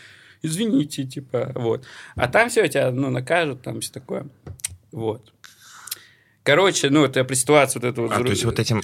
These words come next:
Speaker 2: зарубежным компаниям по закону нельзя работать с русскими?
Speaker 1: Ну,
Speaker 2: Э, с,
Speaker 1: с
Speaker 2: с,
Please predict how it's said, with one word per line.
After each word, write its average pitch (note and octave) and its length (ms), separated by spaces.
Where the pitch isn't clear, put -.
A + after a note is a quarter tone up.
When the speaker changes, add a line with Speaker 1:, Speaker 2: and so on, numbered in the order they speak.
Speaker 2:
зарубежным G2+ 540
компаниям G2 580
по F#2 140
закону G#2 500
нельзя D2 380
работать - 380
с - 100
русскими? - 340
Speaker 1:
Ну, G#2 140
Speaker 2:
Э, D#3 40
с, D3+ 40
Speaker 1:
с - 20
Speaker 2:
с, G2+ 100